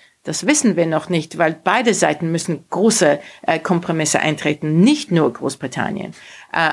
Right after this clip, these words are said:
aber ich würde sagen, Großbritannien müsste mehr Kon-, Kompromisse akzeptieren als die E U vielleicht. Aber man kann ewig lang darüber diskutieren, wer mehr, wer braucht es mehr, wer leiden,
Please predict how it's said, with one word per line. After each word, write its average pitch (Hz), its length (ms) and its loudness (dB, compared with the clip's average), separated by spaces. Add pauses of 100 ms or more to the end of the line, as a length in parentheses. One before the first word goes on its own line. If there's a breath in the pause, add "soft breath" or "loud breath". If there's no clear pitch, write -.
aber 175 420 2
ich 190 140 -2
würde 185 120 0
sagen, 180 300 2
Großbritannien 175 720 0 (840 soft breath)
müsste 175 280 -2
mehr 160 760 2
Kon-, - 200 -8 (180)
Kompromisse 156 580 -4
akzeptieren - 680 -4
als 151 220 -4
die - 100 -2
E 165 160 2
U 196 160 0
vielleicht. 185 500 0 (240 loud breath)
Aber 196 200 2
man 202 220 0
kann 202 380 -2 (220 soft breath)
ewig 247 500 2
lang 190 300 4
darüber 180 320 4
diskutieren, 180 760 0
wer 151 320 2
mehr, 196 540 4
wer 170 100 2
braucht 175 420 -2
es 151 160 -10
mehr, 185 460 0
wer 156 120 0
leiden, 170 580 0